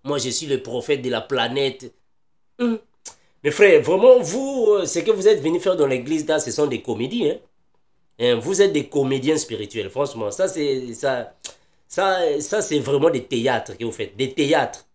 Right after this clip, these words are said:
Les présidents qui sont dans la politique, hein, moi, je ne sais pas, consort, là, ils ne tombent pas dans vos églises, pourquoi ? Hmm ?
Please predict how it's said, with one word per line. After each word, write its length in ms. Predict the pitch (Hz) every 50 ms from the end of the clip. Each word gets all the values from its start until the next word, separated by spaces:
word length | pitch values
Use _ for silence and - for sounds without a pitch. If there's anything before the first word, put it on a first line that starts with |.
| _ _ _ _ _
Les 120 | 156 180
présidents 520 | 175 180 180 196 165 170 185 214 220 208 -
qui 180 | - 214 202
sont 220 | - - 208 202 190
dans 360 | 165 156 151 151 147 143 143 139
la 160 | 135 135 135
politique, 680 | 165 - 160 151 139 139 131 - - 180 170 - 160
hein, 140 | 147 147 139
moi, 140 | 143 143 135
je 40 |
ne 60 | 123 110
sais 120 | 113 127
pas, 120 | 123 123
consort, 460 | 120 - - 95 92 - - 104 92 -
là, 60 | 90 80 - _ _ _ _ _ _ _ _ _
ils 180 | 214 220 220
ne 100 | 214 214
tombent 360 | 202 214 - 247 247 226 196
pas 140 | 156 202 196
dans 100 | 170 143
vos 140 | 139 151 160
églises, 320 | 135 127 120 127 127 -
pourquoi ? 240 | - 101 90 92 - _ _ _ _ _ _ _ _ _ _ _ _ _ _ _ _ _ _ _ _ _ _ _ _ _ _ _ _
Hmm ? 220 | 143 160 220 254